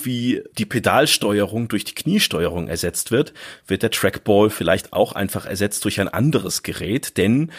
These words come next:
der Engelbart, der besinnt sich seiner Überlegungen, die er im vorigen November hatte, als er sich auf dieser Grafikkonferenz gelangweilt hat,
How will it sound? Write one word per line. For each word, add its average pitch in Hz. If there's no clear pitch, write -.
der -
Engelbart, 131
der 117
besinnt 110
sich 113
seiner 110
Überlegungen, 110
die 101
er 98
im 90
vorigen 101
November 95
hatte, 107
als 87
er 98
sich 95
auf 90
dieser 85
Grafikkonferenz 82
gelangweilt 82
hat, -